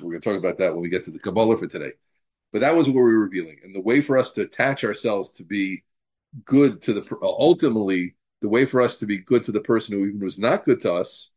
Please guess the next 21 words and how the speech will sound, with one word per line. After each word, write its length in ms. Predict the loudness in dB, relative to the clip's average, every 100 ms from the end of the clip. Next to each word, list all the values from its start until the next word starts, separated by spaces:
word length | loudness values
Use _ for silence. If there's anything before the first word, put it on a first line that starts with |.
| _ _ _ _ _ _ -2
is 160 | -2
by 200 | 0 0
get, 340 | 0 -2 -2 -2
starting 560 | -4 2 2 2 -6
to 140 | -10 -6
get 260 | -6 -4
into 180 | -8 -4
our 140 | -2 2
head 260 | 2 2
this 140 | 0 -4
idea 240 | -2 0
of 100 | -2
Kol 280 | -2 -2 -2
Tov 180 | -4 -6
Yisrael. 540 | -10 -8 -2 -2 -4 _ _ _ -6
I 160 | -4 -2
can 160 | 0
act 240 | 0 -2 -4
in 60 |
a 40 | -2
way, 400 | 2 2 -2